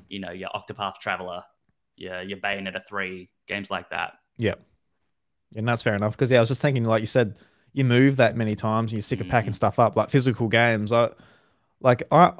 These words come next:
Speaker 2: I like getting physical games, but when I'm not playing them, they're just in the cupboard. You
Speaker 1: Oh,
Speaker 2: know,
Speaker 1: that's
Speaker 2: they're,
Speaker 1: right.
Speaker 2: they're not doing much. I'd, and I'd rather just have them, especially on Switch. I just want them downloaded on my Switch, put it in my pocket,
Speaker 1: Mm.
Speaker 2: and away we go. I've got a terabyte card, so I can fit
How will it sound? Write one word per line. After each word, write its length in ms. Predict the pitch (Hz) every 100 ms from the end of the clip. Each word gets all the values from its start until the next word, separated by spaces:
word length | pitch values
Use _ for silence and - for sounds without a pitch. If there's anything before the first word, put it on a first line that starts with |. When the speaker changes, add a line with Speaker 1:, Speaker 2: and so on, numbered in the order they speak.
| - 135
Speaker 2:
I 80 | 170
like 440 | 135 151 180 -
getting 180 | 170 165
physical 340 | 190 185 190
games, 340 | 165 170 220 233
but 400 | - 127 120 _ _ _ _ _ _ _ _ _ _ 131
when 160 | 131 147
I'm 120 | 139
not 180 | 120 -
playing 320 | 131 120 117
them, 160 | 104 101
they're 80 | 107
just 180 | 117
in 80 | 120
the 80 | 95
cupboard. 480 | - 113 101 127 - _ _ -
You 80 |
Speaker 1:
Oh, 0 |
Speaker 2:
know, 60 | 104
Speaker 1:
that's 100 | 98
Speaker 2:
they're, 120 | 110
Speaker 1:
right. 80 | 107 _ -
Speaker 2:
they're 100 | 120
not 140 | 110
doing 220 | 110 113 101
much. 240 | 98 -
I'd, 160 | 113 107 _ _ _ _ _ -
and 400 | 117 110 107 -
I'd 160 | 117 113
rather 240 | 113 110
just 200 | 101 107 131
have 180 | 113
them, 200 | 113 107 98
especially 280 | 185 175
on 80 | 104
Switch. 320 | - 123 95
I 60 | 113
just 140 | 107 120
want 120 | 104
them 120 | 98
downloaded 440 | 104 107 101 98 101
on 80 | 101
my 80 | 110
Switch, 320 | 113 107 -
put 100 | 117
it 20 |
in 40 | 98
my 80 |
pocket, 420 | 104 113 101 113 -
Speaker 1:
Mm. 20 |
Speaker 2:
and 200 | 101 95 _ _ _ _ _ -
away 220 | 110 107
we 100 | 104
go. 180 | 113 110
I've 60 |
got 100 | 113
a 40 | 104
terabyte 460 | 131 120 107 98
card, 360 | - 110 107 123
so 100 | 113
I 40 | 101
can 120 | 107
fit 320 | - 110